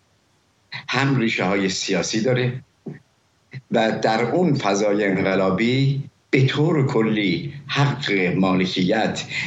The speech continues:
و اصولاً امر اقتصاد مورد توجه نیروهای حاکم بر انقلاب نبود.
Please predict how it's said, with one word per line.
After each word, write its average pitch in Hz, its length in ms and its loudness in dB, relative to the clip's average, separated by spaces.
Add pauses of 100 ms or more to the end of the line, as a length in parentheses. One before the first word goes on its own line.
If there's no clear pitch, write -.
(120)
و 113 60 2
اصولاً 120 800 2
امر 131 360 2
اقتصاد 123 560 0
مورد 110 320 2
توجه 107 640 0 (220)
نیروهای 98 640 2
حاکم 87 380 0
بر 87 120 2
انقلاب 98 500 0
نبود. 78 340 -2